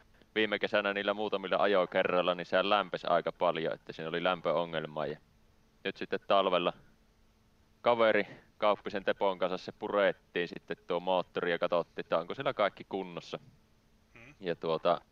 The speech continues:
Speaker 1: sieltähän löytyi, että lohkossa oli kaksi halkeamaa, jotka ei suoraan kyllä siihen lämpeemiseen ehkä ollut vaikuttanut, että siitä ei vielä vuotoa tai muuta ollut havaittavissa. Mutta siinä vaiheessa, kun sinne uuden lohkon joutui ehtimään ja muuta, niin kyllähän se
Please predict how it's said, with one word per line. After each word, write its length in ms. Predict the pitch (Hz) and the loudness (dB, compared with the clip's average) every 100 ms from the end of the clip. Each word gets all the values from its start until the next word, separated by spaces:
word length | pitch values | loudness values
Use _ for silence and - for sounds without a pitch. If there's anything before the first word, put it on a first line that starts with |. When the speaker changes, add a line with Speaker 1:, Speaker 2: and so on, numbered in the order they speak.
| _ - | _ -16
Speaker 1:
sieltähän 520 | - 95 82 95 104 | -2 0 2 0 4
löytyi, 260 | 110 104 | 4 2
että 220 | 101 - 104 | 0 0 2
lohkossa 420 | 101 90 87 - 80 | 2 0 -6 -2 -2
oli 160 | 92 | 0
kaksi 280 | 92 90 - | 0 -2 0
halkeamaa, 720 | 98 92 85 - 76 76 76 - _ _ _ _ _ - | 2 4 4 0 -4 -2 -8 -10 _ _ _ _ _ -8
jotka 340 | - - 85 85 | -8 0 2 2
ei 60 | |
suoraan 480 | 104 101 95 92 85 | 0 0 2 2 -2
kyllä 200 | 82 90 | -4 -4
siihen 280 | 95 92 95 | -4 -4 0
lämpeemiseen 680 | 98 92 - 87 87 92 | 0 0 -2 0 0 0
ehkä 220 | - - - | 0 -2 -2
ollut 220 | 110 107 | -2 2
vaikuttanut, 640 | 104 98 - - 85 82 | 2 2 -2 -4 -4 -4
että 140 | - | -12
siitä 280 | - 80 71 | -8 -2 0
ei 80 | 82 | 0
vielä 180 | 82 85 - - | 0 -2 -6 -8
vuotoa 440 | 95 92 - 85 | -2 -2 0 -4
tai 180 | 82 82 | 0 -2
muuta 280 | 82 82 - | -2 -6 -4
ollut 240 | - 98 - _ _ _ _ _ | -4 -6 -8 _ _ _ _ _
havaittavissa. 800 | - 80 76 76 - 78 - - - - _ _ _ _ _ _ _ _ - | -2 2 0 0 -6 -6 -8 -12 -14 -20 _ _ _ _ _ _ _ _ -14
Mutta 300 | 80 - - | -14 -12 -6
siinä 280 | 85 80 80 | -4 -2 2
vaiheessa, 360 | 90 92 95 | 2 2 -4
kun 120 | 90 | -8
sinne 260 | - 92 87 | -10 -6 -4
uuden 280 | 92 92 92 | -2 0 2
lohkon 340 | 92 - 90 | 2 0 -2
joutui 320 | 90 92 82 87 | 0 0 2 0
ehtimään 440 | 87 92 87 87 | 0 -10 -2 0
ja 80 | 87 | 0
muuta, 300 | 87 85 87 | -2 -4 -4
niin 180 | 87 82 | -6 -8
kyllähän 360 | 80 78 80 | -2 -2 -2
se 120 | 85 | -6